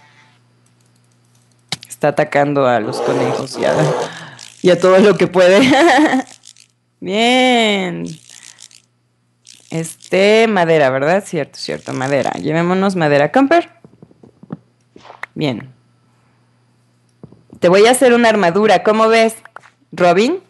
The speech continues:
Eres Robin, ¿verdad? Sí, Robin. Te voy a hacer una armadura bien chula, bien bonita, para que estés protegida. Y me ayudes a minar y seamos súper amigas, ¿ves?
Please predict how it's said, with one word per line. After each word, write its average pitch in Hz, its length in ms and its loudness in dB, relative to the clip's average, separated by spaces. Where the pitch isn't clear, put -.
Eres 214 180 -6
Robin, 240 260 0
¿verdad? 208 440 0
Sí, 175 420 -4
Robin. 151 540 -2
Te - 80 -12
voy 165 80 0
a 202 40 2
hacer 233 160 -2
una 226 140 0
armadura 160 640 -2
bien 165 220 -10
chula, 180 560 -6
bien 180 340 -6
bonita, 165 460 -4
para - 220 -8
que - 160 -16
estés 165 240 -12
protegida. 160 680 -6
Y 160 100 -4
me 156 100 0
ayudes 160 440 0
a 170 80 0
minar 156 500 0
y 160 40 -4
seamos 160 460 0
súper - 400 0
amigas, 226 760 0
¿ves? 185 560 2